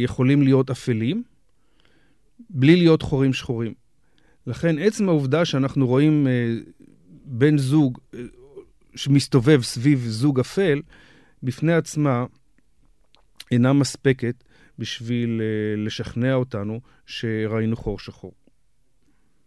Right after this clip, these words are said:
אנחנו צריכים משהו יותר חזק. והדבר החשוב שיש לחור שחור,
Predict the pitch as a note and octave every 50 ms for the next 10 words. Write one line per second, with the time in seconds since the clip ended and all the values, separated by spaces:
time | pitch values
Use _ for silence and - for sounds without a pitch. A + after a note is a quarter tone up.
0 | _ _ _ _ _ _ _ _ _ _ _ - C#3+ D#3+ - - F3 D#3+ - -
1 | C3 G3+ F#3 E3+ D#3 D#3 - - D#3 C#3+ C#3 C#3 C3+ - - _ _ _ - C3
2 | A#2+ A2 - B2 A#2 A#2+ - A#2 G2 G2+ G2+ - - - _ _ _ _ _ _
3 | _ _ _ _ _ _ _ _ _ _ _ - - B2+ G2+ G#2 A2 A2 G#2+ G#2
4 | G#2+ - - B2 A2 A2 G#2 G2+ G2 - - _ _ _ _ _ _ _ _ _
5 | _ _ - C#3+ A#2 G#2+ C#3 G3 G#3+ G3+ - - B2+ - - A#3 C#4 C4+ - -
6 | C#3+ B2+ A#2+ - B2+ A#2 - - A2+ G#2+ G#2+ - A2 - - - - F#2+ B2 D#3+